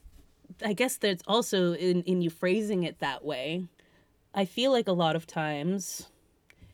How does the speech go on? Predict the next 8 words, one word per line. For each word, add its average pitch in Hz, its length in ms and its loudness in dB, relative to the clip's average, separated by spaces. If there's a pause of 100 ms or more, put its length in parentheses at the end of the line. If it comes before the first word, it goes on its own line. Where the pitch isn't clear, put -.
(120)
the 180 220 -2
issue 175 760 2 (360)
tends 175 540 -2
to 180 120 -2
be 160 260 -4
with 147 160 -4
someone 147 540 -4
helping, - 720 -10